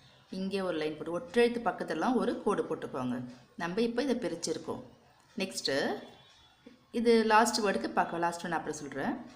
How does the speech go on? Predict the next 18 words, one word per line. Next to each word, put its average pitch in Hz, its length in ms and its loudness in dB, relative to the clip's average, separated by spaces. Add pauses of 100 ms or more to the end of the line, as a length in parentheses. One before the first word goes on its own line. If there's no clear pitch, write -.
(200)
இந்த 226 120 0
பாருங்க, 220 500 2 (600)
இது 208 140 2
என்ன 226 260 8
எழுத்து? 226 460 6
குறிலா 220 440 4
நெடிலா 190 280 4
தான் 185 140 0
பார்க்க 156 280 -2
போறோம். 123 380 -4
குறிலா 208 260 2
நெடிலா 214 360 2
இது? 226 360 2 (720)
குறில், 196 760 2 (360)
குறில், 226 540 4 (320)
குறில், 226 300 6
குறில் 226 300 4
வருதுங்களா? 220 680 4